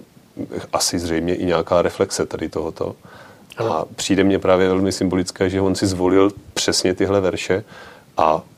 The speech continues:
Speaker 1: myslím si, že to dá, tohle svědčí hodně i o Šostakovičové odvaze v té době. Že jako se s tím vypořádal tady tímhle způsobem a že napsal tady tohle dílo.
Speaker 2: No, eh, já bych řekl, že Šostakovič to, zrovna tohle dílo psal, eh, s-,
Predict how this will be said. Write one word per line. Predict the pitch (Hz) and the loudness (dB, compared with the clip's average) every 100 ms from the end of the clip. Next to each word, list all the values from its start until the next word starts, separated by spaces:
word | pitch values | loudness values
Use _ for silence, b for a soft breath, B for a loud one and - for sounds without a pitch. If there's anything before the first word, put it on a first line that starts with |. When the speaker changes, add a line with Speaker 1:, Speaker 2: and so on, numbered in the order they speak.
| - - _ _ _ | -20 -20 _ _ _
Speaker 1:
myslím | 95 87 - 95 | 0 0 2 0
si, | - | 0
že | 92 | -2
to | 90 98 | 2 6
dá, | 95 95 | 6 6
tohle | - 87 | 2 2
svědčí | 90 - 85 - 87 | 0 -2 -6 -4 -2
hodně | 87 92 | 0 -2
i | 95 92 92 | -2 0 0
o | - 87 | 0 -2
Šostakovičové | - - 87 90 - 95 | -4 -6 -4 -4 0 0
odvaze | - 107 78 - | 0 0 -2 -4
v | - | -8
té | - | -6
době. | 78 76 76 - B B B - - | -6 -6 -8 -10 B B B -20 -18
Že | - 80 78 80 78 | -6 -2 -2 -2 -4
jako | 82 87 | -4 -4
se | 82 | -4
s | - | -6
tím | 85 90 | -4 -2
vypořádal | 87 - 90 90 87 87 | -2 -2 2 2 2 0
tady | 92 87 | 0 -2
tímhle | - 90 | -2 -2
způsobem | 85 - - - 87 90 | -2 -6 -8 -4 0 0
a | |
že | 87 | 0
napsal | 85 82 87 | 0 0 -2
tady | 80 87 | -2 -4
tohle | 85 87 95 | -4 -2 -2
dílo. | 87 82 80 - B B B B B B B B B B - | -2 -4 -4 -6 B B B B B B B B B B 2
Speaker 2:
No, | 165 147 - | 4 4 4
eh, | 127 123 117 117 117 | 0 2 2 0 0
já | 117 131 | 2 2
bych | 151 | 2
řekl, | 135 131 143 | 0 0 -2
že | 143 135 | -2 -2
Šostakovič | - 135 - 135 139 - | -4 -4 -4 -4 -4 -4
to, | 151 - | -4 -4
zrovna | 113 131 156 160 | 2 4 4 4
tohle | 156 147 135 | 4 4 2
dílo | 123 127 123 123 | 0 2 4 2
psal, | - - 117 117 120 117 - _ - - | 0 0 4 6 4 2 -2 _ -20 -10
eh, | 107 101 101 | -2 0 0
s-, | - | -4